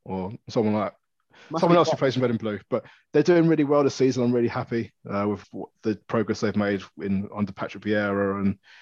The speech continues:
Speaker 1: yeah, just long may it continue 'cause they're building something special there, and I'm really proud of, of to be a Palace fan, and yeah, um, love the club. So I've got nothing but positive thing-, things to say about, about Palace at the moment. <laughs>
Speaker 2: Did you have any, um,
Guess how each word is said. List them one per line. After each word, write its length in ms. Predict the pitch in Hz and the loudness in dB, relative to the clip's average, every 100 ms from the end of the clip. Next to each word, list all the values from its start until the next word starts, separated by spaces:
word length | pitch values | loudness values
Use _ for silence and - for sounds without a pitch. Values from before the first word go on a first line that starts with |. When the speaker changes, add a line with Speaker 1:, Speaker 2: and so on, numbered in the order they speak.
| - _ _ _ _ | -20 _ _ _ _
Speaker 1:
yeah, 240 | 110 135 135 - - | -2 0 0 -4 -18
just 300 | - 104 - | -14 -10 -2
long 160 | 120 113 | 2 2
may 140 | 117 | 0
it 60 | 104 | -2
continue 360 | 98 117 113 | -2 0 0
'cause 160 | 107 107 | -2 -4
they're 180 | 107 98 _ - - | -4 -4 _ -16 -4
building 220 | 110 104 | 0 0
something 240 | - 101 | -2 -6
special 360 | 101 117 113 98 | -6 -4 -4 -2
there, 200 | 101 95 - | -4 -4 -8
and 320 | 92 90 92 | -8 -6 -6
I'm 140 | 92 98 | -6 -4
really 140 | 95 | -4
proud 300 | - 101 101 | -4 -2 -2
of, 120 | - - | -6 -14
of 160 | 185 - _ - - - - - | -16 -18 _ -20 -20 -20 -20 -12
to 80 | - | 0
be 120 | 107 | 0
a 40 | |
Palace 280 | - 107 98 | 2 -2 -2
fan, 340 | - 98 101 92 | -4 -2 0 0
and 220 | 95 95 - | 0 -2 -6
yeah, 200 | 113 135 - - | -4 -4 -6 -8
um, 340 | 95 95 98 _ _ _ 131 | -4 -4 -6 _ _ _ 0
love 140 | 123 | 0
the 60 | 120 | 0
club. 240 | 123 120 _ _ _ | -2 -2 _ _ _
So 280 | - 104 101 - - - - | -4 -2 -4 -8 -20 -20 -2
I've 80 | 123 | 2
got 100 | 131 | 6
nothing 240 | 139 143 117 | 6 4 0
but 80 | |
positive 300 | - 127 120 | 2 -2 -2
thing-, 140 | 123 117 | -6 -4
things 200 | 113 107 | -6 -8
to 60 | |
say 180 | - 110 | -8 -6
about, 260 | 101 107 - | -2 -4 -4
about 140 | 101 - | -10 -8
Palace 280 | 95 95 | -8 -6
at 60 | 95 | -8
the 40 | |
moment. 320 | 95 95 92 - - 170 - 156 - | -6 -4 -6 -6 0 0 0 -8 -6
<laughs> 500 | 127 - _ _ - | -12 -14 _ _ 0
Speaker 2:
Did 140 | 170 | 2
you 60 | 180 | 4
have 180 | 208 220 | 6 6
any, 240 | 220 208 | 8 6
um, 500 | 190 185 185 185 180 | 6 4 2 0 -2